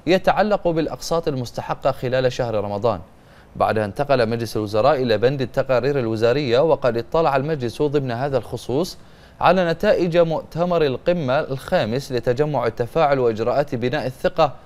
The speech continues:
في آسيا سيكا الذي عقد في دوشانبا بجمهورية طاجكستان، وحضره نيابة عن حضرة صاحب الجلالة الملك حمد بن عيسى الخليفة ملك البلاد المفدى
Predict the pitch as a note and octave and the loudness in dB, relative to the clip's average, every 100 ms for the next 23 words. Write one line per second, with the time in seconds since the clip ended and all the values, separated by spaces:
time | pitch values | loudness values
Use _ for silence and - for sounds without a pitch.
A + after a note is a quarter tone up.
0 | - - F3+ D3+ D3 - A2 B2+ D#3 - | -14 -4 0 4 2 2 2 2 2 -2
1 | C#3 - C#3 F3+ - - - - F#2 A2+ | -6 0 0 0 -8 -20 -20 -10 -4 -2
2 | B2 B2 D3 D#3+ D3 C3 C3+ A#2+ A#2+ D#3+ | 0 -2 -2 0 0 -2 -2 -2 -2 -4
3 | D#3 C3+ C3 B2+ C3+ B2 A#2 G#2+ C3 D3 | -4 0 2 2 0 -4 -4 -4 -2 -2
4 | C3+ B2+ A#2+ D3 C3+ A#2+ - - F#2+ F2 | 0 -2 0 0 0 -2 -8 -6 -6 -6
5 | E2+ - - - - F#2+ - A2+ B2+ A#2 | -12 -20 -20 -20 -8 -6 -6 0 0 2
6 | A2+ B2+ A2 G#2+ C3 C#3 A2 C#3+ C3 A#2 | 0 0 2 0 -2 -6 -4 -2 -2 -4
7 | - C3 B2 A2+ G2+ A#2+ D3 B2+ A2 G2+ | -8 -8 -6 -6 0 2 2 2 0 -4
8 | G2+ - D3+ C#3 G#2+ G#2+ B2+ C#3 A2+ A2 | -6 -6 -6 -4 -4 -4 -4 -2 -2 -2
9 | - D3+ D3 D3+ C3 D#3+ F#3 F3 D3+ D#3 | -2 -2 2 2 2 0 -2 -4 -2 0
10 | C#3+ B2+ A#2+ B2 E3+ D#3 C#3 B2+ | 2 0 -4 -4 -2 2 2 2